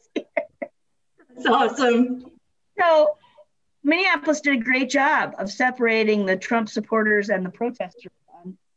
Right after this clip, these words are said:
Speaker 1: two different sides of the Target Center.
Speaker 2: Okay.
Speaker 1: I didn't,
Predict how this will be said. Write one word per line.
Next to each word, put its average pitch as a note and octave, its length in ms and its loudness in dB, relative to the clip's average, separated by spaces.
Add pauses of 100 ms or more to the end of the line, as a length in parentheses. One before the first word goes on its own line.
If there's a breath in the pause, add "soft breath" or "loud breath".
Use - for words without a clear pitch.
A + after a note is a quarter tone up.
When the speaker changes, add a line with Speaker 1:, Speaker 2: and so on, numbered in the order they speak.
(100)
Speaker 1:
two C4+ 120 0
different A3 400 -4
sides G3+ 440 0
of E3 280 0
the E3+ 260 -2 (200)
Target G3 340 -2
Center. B3 380 -4 (520)
Speaker 2:
Okay. A#3+ 100 2
Speaker 1:
I B3+ 140 0
didn't, A3+ 280 0